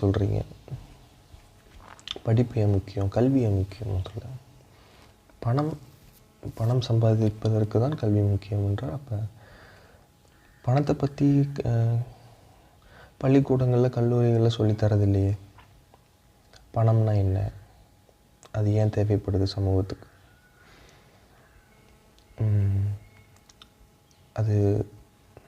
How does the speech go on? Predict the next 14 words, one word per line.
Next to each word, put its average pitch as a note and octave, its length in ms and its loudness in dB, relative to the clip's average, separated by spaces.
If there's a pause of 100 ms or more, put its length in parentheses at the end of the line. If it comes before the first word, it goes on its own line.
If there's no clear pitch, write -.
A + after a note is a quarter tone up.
(1600)
அதை B2+ 160 -4
பத்தி D3 640 0 (1000)
சொல்லித் A#2 380 0
தந்த, A#2+ 580 2 (300)
சொல்லித் A#2 400 2
தரணும்னா, A2+ 600 0 (260)
அதற்கு A2+ 400 0
தனிப்பட்ட B2 680 0
ஒரு B2+ 360 2 (640)
பட்டப்படிப்பு C#3+ 580 2
கூட C#3 180 0
எனக்கு A#2 320 0
இருக்கான்னு A2 120 -2
தெரியல. G#2 580 -2